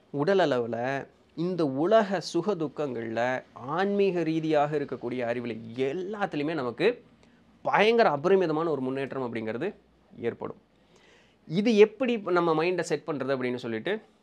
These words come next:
கண்டிப்பா அடுத்த வீடியோல பார்க்கலாம். ஆனா நான் சொல்லக்கூடிய, சொன்ன விஷயங்கள் எல்லாமே கண்டிப்பா உங்களுக்கு புரிஞ்சிருந்திருக்கும்.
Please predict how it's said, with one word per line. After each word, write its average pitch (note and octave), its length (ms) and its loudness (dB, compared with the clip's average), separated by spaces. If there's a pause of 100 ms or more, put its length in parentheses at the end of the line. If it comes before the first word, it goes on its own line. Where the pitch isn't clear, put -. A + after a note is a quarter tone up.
(140)
கண்டிப்பா D3+ 320 2
அடுத்த C3 180 2
வீடியோல B2+ 240 0
பார்க்கலாம். A#2 340 0
ஆனா D#3 180 6
நான் C3+ 140 2
சொல்லக்கூடிய, G3 560 4
சொன்ன G#3+ 380 2
விஷயங்கள் F3 560 2
எல்லாமே D3 360 0
கண்டிப்பா C#3+ 380 -4
உங்களுக்கு D3+ 440 -2 (380)
புரிஞ்சிருந்திருக்கும். G3+ 680 4